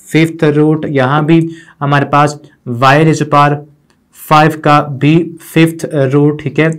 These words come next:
उसके बाद यहाँ पे वाई स्क्वायर का भी बेटा हमारे पास क्या आएगा, fifth root। Now, Uh, z हमारे पास power five इसका भी बेटा आएगा fifth root, ठीक है।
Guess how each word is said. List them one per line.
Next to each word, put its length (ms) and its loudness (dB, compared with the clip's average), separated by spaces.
उसके 260 0
बाद 340 2
यहाँ 200 0
पे 160 2
वाई 300 2
स्क्वायर 340 2
का 160 2
भी 100 4
बेटा 200 2
हमारे 300 0
पास 200 -2
क्या 120 2
आएगा, 240 2
fifth 400 0
root। 500 2
Now, 560 0
Uh, 160 4
z 460 2
हमारे 280 0
पास 400 0
power 240 2
five 380 0
इसका 380 0
भी 200 -2
बेटा 200 0
आएगा 260 2
fifth 400 -4
root, 360 -2
ठीक 180 -4
है। 160 2